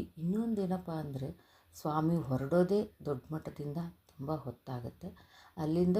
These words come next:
ಬೆಳಗ ಮುಂಜಾನೆವರೆಗೂ ಈ ಒಂದು ಕಾರ್ಯಕ್ರಮ ನಡೀತಾನೆ ಇರುತ್ತೆ ಈ ಒಂದು ಕೊಟ್ಟೂರಲ್ಲಿ. ಈ ಒಂದು ದೀಪೋತ್ಸವ ಅನ್ನೋದು ವಿಶೇಷ. ಒಟ್ಟು ಒಂದೂವರೆ ತಿಂಗಳು ನಡೆಯುವ ಕಾರ್ಯಕ್ರಮ.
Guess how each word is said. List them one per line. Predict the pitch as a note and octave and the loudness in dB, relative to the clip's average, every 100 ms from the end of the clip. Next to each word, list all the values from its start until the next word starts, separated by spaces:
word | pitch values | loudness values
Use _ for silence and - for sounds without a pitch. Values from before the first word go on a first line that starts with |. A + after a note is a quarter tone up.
| A3 - - | 2 -4 -18
ಬೆಳಗ | - C3 D3+ E3 F3+ | -12 0 4 4 4
ಮುಂಜಾನೆವರೆಗೂ | G3 F#3 F3 F3 F3 E3+ E3 D3+ F#3 | 4 4 4 4 2 2 0 0 2
ಈ | A3 F#3 | 2 0
ಒಂದು | E3+ D#3+ D#3+ | 0 0 -2
ಕಾರ್ಯಕ್ರಮ | - C#3 C#3 - C#3 D#3 | -4 -4 -4 -4 -2 0
ನಡೀತಾನೆ | C#3 B2 C3 C#3 C3 B2 | 2 0 0 0 0 0
ಇರುತ್ತೆ | A#2+ - - - - | -2 -8 -18 -20 -12
ಈ | |
ಒಂದು | C#3+ C3+ C3+ | -6 -6 -6
ಕೊಟ್ಟೂರಲ್ಲಿ. | - B2+ - C#3 A#2 - - _ - - _ - | -8 -8 -6 -6 -6 -8 -12 _ -20 -20 _ -4
ಈ | B3 | 2
ಒಂದು | A#3 G3 E3 | 2 2 0
ದೀಪೋತ್ಸವ | E3+ F3+ G3+ G3 - F#3+ | -2 0 -4 -4 -4 -2
ಅನ್ನೋದು | F#3 F3+ F3+ F3+ A3 - | 2 2 2 0 -6 -8
ವಿಶೇಷ. | C#3 C3+ - C3+ - - - _ _ _ _ - | -12 -8 -4 -4 -6 -10 -16 _ _ _ _ -10
ಒಟ್ಟು | G3+ - | -8 -2
ಒಂದೂವರೆ | G#3+ E3 F#3 G#3+ G#3 F3+ F3+ | 2 4 8 8 8 4 0
ತಿಂಗಳು | - D#3 E3 | -2 -4 -2
ನಡೆಯುವ | D#3 C#3+ D3+ A3+ | -2 -2 -4 -6
ಕಾರ್ಯಕ್ರಮ. | - C#3 B2 - B2+ | -2 -2 -4 -8 -12